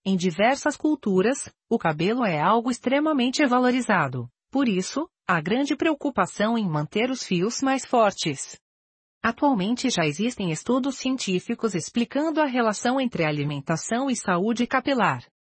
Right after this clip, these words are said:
Portanto, é um tema que possui respaldo e já está bem documentado. Neste artigo iremos esclarecer quais nutrientes são mais importantes para a saúde capilar,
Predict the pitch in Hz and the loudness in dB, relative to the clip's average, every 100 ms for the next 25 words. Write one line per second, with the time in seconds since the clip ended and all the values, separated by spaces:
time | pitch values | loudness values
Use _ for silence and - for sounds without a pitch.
0 | _ _ 220 220 190 165 190 311 - _ | _ _ -2 0 -2 -2 -2 -6 -8 _
1 | 240 294 330 - 262 277 269 202 196 - | -2 0 -2 0 2 2 0 -4 -4 0
2 | 240 202 185 - 214 247 254 202 226 285 | 0 2 -4 2 2 4 0 0 2 2
3 | 262 359 311 214 202 165 156 143 123 185 | 2 2 2 2 2 0 0 0 2 2
4 | 151 127 123 - _ _ _ _ _ - | 2 0 -8 -12 _ _ _ _ _ 0
5 | 247 294 311 269 - 302 302 311 185 170 | 0 2 2 2 2 0 2 2 2 2
6 | 175 147 - 233 208 208 - 160 - 202 | 0 -2 -2 0 2 0 0 -2 0 -2
7 | 202 196 190 185 185 165 185 247 - 240 | 0 -4 -2 0 2 0 0 -4 -2 -2
8 | 269 226 269 269 294 247 - 196 220 240 | 0 0 0 0 0 0 0 -2 -2 -4
9 | - 175 151 - 202 196 269 294 294 262 | 0 0 0 0 0 2 0 0 0 -2
10 | - 269 226 165 | -2 0 0 0